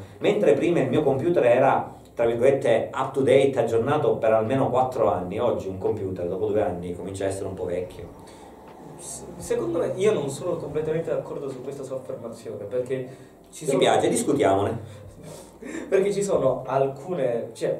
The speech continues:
Speaker 2: moltissimi computer, ok, prendiamo un nuovissimo computer, comunque può durare anche più di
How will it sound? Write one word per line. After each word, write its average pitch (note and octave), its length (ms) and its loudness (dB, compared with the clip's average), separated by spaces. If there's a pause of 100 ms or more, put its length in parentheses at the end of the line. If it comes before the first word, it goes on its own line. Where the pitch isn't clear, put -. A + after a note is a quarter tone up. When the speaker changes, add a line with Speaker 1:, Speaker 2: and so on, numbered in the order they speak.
Speaker 2:
moltissimi C3+ 520 -2
computer, B2 680 -8
ok, - 420 -10 (320)
prendiamo C3 640 -4
un C#3 180 -8
nuovissimo C3 500 -6
computer, A#2+ 760 -10 (600)
comunque C#3+ 460 -2
può A#2+ 220 -8
durare A2 360 -4
anche G2+ 320 -6
più G#2 180 -16
di G#2+ 120 -16